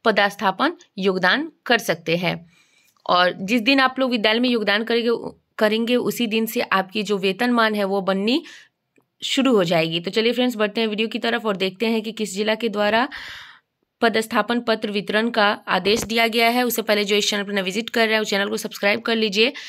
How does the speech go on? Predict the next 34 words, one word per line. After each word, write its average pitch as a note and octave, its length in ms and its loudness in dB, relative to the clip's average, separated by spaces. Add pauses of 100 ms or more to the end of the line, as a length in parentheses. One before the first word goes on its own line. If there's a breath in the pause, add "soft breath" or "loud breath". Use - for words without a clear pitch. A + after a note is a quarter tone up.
(240 loud breath)
ताकि G3+ 240 2
बीपीएससी G#3+ 380 -2
टीआरई G#3 340 0
टू A3+ 300 -4 (800 loud breath)
से - 200 2
जुड़ी A3+ 240 0
हुई A#3 180 0
कोई A3+ 180 2
भी A3+ 100 -2
बड़ी G#3+ 180 0
छोटी A3 260 -2
अपडेट G#3 220 -2
का G#3 120 -4
नोटिफिकेशन A#3+ 640 -2
सबसे A3+ 240 -6
पहले G#3+ 220 0
आप - 280 -2
तक, A3+ 140 -4 (440)
आपके G3 260 0
विद्यालय F#3+ 340 0
पदस्थापन G#3+ 760 -2
योगदान F#3 400 0
पत्र A#3 360 -2 (420 loud breath)
या F3 280 2
स्कूल C4 260 -2
आवंटन A3+ 380 0
से A#3+ 140 -4
जुड़ी G3 260 -2
हुई G3+ 260 -2 (480 loud breath)
सभी A#3+ 300 0
जानकारी G#3 480 0
प्राप्त F#3+ 360 -2
हो F3+ 80 -2
सके। E3 380 -6